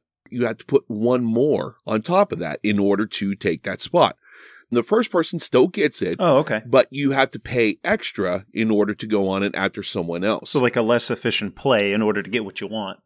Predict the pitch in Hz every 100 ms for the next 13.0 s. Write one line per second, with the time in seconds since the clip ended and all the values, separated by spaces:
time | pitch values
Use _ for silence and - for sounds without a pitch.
0 | - 175 170 156 - 95 98 92 87 101
1 | 95 - 87 - - 151 208 240 180 -
2 | 147 120 113 113 127 - 240 254 151 92
3 | 87 87 131 123 113 - 104 101 98 -
4 | - 190 113 85 98 90 - - 190 139
5 | 87 85 92 131 127 127 170 131 117 117
6 | 131 127 135 131 123 120 - 151 151 143
7 | 120 117 113 98 - 117 107 110 110 104
8 | 110 120 104 110 147 139 104 90 - 117
9 | 123 113 123 127 135 135 107 101 - -
10 | 117 110 - - 117 101 110 110 110 110
11 | 104 98 92 123 107 101 95 95 101 -
12 | 101 104 104 - - 127 101 92 - 98